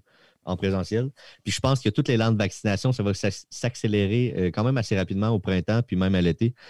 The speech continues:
Si bien que, selon certains médias que j'entends, à l'automne, la rentrée va pas mal tout être en présentiel partout au Québec. Je pense que cet été, on devrait avoir, euh,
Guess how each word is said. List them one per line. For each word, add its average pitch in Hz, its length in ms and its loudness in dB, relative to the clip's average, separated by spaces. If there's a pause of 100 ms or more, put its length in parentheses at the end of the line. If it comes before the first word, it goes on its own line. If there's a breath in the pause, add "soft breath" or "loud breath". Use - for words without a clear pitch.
(120)
Si - 200 -2
bien 117 220 4
que, 104 460 2
selon 101 320 2
certains 104 460 0 (280)
médias 101 460 4
que 104 140 0
j'entends, 92 420 2
à 95 100 0
l'automne, 107 580 4 (380 soft breath)
la 95 180 2
rentrée 92 360 0
va 92 100 2
pas 92 140 0
mal 98 180 2
tout - 160 -14
être 95 120 0
en 92 100 0
présentiel 90 560 -2
partout 87 240 -4
au - 20 -6
Québec. 90 300 0
Je - 60 -16
pense 110 180 0
que 95 100 2
cet 95 220 0
été, 98 200 0
on 107 80 2
devrait 87 220 2
avoir, 92 320 2
euh, 78 140 -2